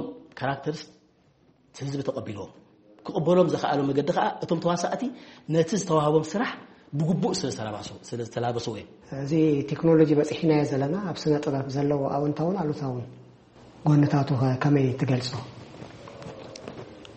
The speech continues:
Speaker 1: ክልቲኡ ኣለዎ። ከም ዝበልካዮ ኣወንታ ኣለዎ፣ ኣሉታ ኣለዎ።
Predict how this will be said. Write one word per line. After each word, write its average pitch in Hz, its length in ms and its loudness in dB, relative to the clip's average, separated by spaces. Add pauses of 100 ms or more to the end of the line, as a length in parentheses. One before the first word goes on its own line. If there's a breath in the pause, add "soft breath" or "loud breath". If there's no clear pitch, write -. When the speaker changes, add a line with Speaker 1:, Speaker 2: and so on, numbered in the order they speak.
(480)
Speaker 1:
ክልቲኡ 185 320 4
ኣለዎ። 123 160 8
ከም 123 120 4
ዝበልካዮ 135 320 6
ኣወንታ 139 280 6
ኣለዎ፣ 180 260 2 (500)
ኣሉታ 135 260 -2
ኣለዎ። 98 260 -2